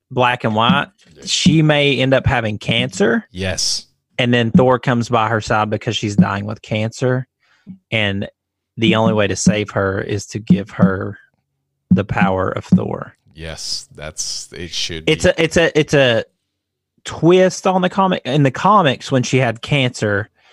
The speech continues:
Speaker 1: she would become Thor and she would be he-, not healed, but she would be powerful in that moment. And it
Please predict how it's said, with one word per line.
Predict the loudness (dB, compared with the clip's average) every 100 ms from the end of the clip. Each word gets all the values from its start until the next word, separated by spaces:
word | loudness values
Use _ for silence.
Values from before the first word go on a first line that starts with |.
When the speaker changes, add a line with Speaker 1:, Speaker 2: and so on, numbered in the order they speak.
| -20 -20 _ _
Speaker 1:
she | -8 -2 2 4 6 4
would | 2 4 4 4 0 -12 -4
become | -4 -4 -2 0 0
Thor | 0 2 4 2
and | 0 -2 -2
she | -2 -2 0
would | 2 0 -2 _ _ -2
be | 0 0
he-, | -2 -10 -20 -20 _ _
not | -2 -2 -2
healed, | -2 2 2 0 -2
but | -4
she | -4 -6 -4
would | -2
be | -4 -6
powerful | -4 0 2 2 0
in | 0
that | 0 -2
moment. | -2 -2 -2
And | -2 -2
it | -4